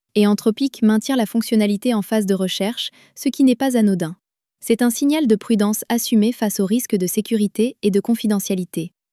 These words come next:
Est-ce que cette prudence ne risque pas de freiner l'adoption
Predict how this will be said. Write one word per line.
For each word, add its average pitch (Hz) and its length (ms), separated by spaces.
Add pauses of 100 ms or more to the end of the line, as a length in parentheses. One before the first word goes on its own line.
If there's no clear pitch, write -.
(240)
Est-ce 226 160
que 262 100
cette 220 200
prudence 226 500
ne 214 80
risque 196 300
pas 226 140
de 202 120
freiner 226 300
l'adoption 208 540